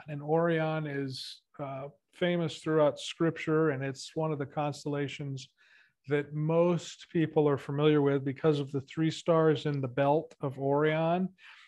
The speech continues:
They're easy to pick out in the skies, and then there's a, there's three more stars that drop as his, uh, as his,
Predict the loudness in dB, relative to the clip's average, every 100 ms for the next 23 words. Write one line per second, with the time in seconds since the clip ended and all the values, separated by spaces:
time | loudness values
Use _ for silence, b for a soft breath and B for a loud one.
0 | B 2 2 4 4 4 2 -2 -2 -4
1 | 0 0 -2 -4 -8 -4 0 2 2 2
2 | -2 -2 -2 -2 -2 -4 -6 -8 _ b
3 | b _ -2 -2 2 4 6 6 4 2
4 | 2 2 0 -4 0 2 4 4 2 0
5 | -2 -2 -4 -10 -8 -8 -10 -14 _ b
6 | b b b -8 2 2 4 2 0 -2
7 | -8